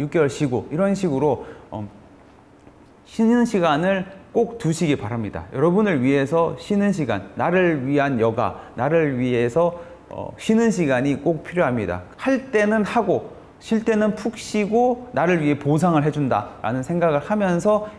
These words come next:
해야지, 어, 꾸준하게 무엇인가를 할 수 있습니다.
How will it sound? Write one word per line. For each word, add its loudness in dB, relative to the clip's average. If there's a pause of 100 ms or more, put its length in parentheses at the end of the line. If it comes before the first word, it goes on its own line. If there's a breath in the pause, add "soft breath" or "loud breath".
해야지, 0 (300 loud breath)
어, -14
꾸준하게 2
무엇인가를 0
할 0
수 -6
있습니다. -10